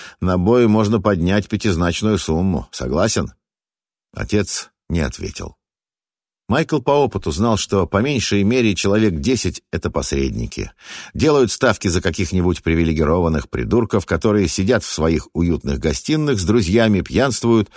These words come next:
и ждут регулярных отчётов с места событий. Двух посредников он уже вычислил. Те выделялись из толпы своими костюмчиками из секонд-хенда и орали в большие телефоны,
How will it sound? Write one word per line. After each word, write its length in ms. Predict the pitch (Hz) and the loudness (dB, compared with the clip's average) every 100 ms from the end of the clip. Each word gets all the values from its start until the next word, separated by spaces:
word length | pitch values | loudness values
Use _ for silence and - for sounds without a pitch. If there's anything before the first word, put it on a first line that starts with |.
| - _ | -20 _
и 140 | 165 | 0
ждут 320 | 117 80 127 101 | 2 2 2 2
регулярных 580 | 90 85 87 85 71 - | 2 4 4 2 -2 -4
отчётов 600 | 69 - 143 123 117 - | -6 -4 -4 -2 -2 -6
с 140 | - - | -8 -2
места 340 | 87 73 - | -2 -2 -4
событий. 560 | 73 65 - 65 - - _ _ _ _ _ _ - | -6 -6 -8 -12 -14 -18 _ _ _ _ _ _ -4
Двух 220 | 85 143 | -2 0
посредников 720 | - - 113 117 113 - 98 - | 0 2 2 2 0 -2 -4 -2
он 140 | 104 | 0
уже 160 | 95 95 | 2 2
вычислил. 600 | 67 69 - - 65 60 - | 0 -4 -6 -4 -4 -4 -10
Те 300 | - 113 123 73 | -2 0 2 0
выделялись 560 | 76 92 98 101 90 | -2 0 2 2 0
из 100 | 92 | -2
толпы 360 | - 90 85 113 | -2 0 0 -2
своими 420 | - 80 90 87 | 0 0 2 0
костюмчиками 840 | 85 95 - - 110 - - 73 76 | 0 -2 -2 -2 -4 -4 -4 -2 -2
из 280 | - 73 | -2 -4
секонд-хенда 640 | - 82 80 78 123 135 123 | -2 -2 -2 -2 -2 0 0
и 160 | 123 | 2
орали 380 | 107 95 120 123 | 2 4 4 4
в 100 | 104 | 4
большие 420 | 76 98 - 127 | 2 0 0 0
телефоны, 680 | 110 113 113 156 135 76 57 | 0 2 0 2 0 0 -4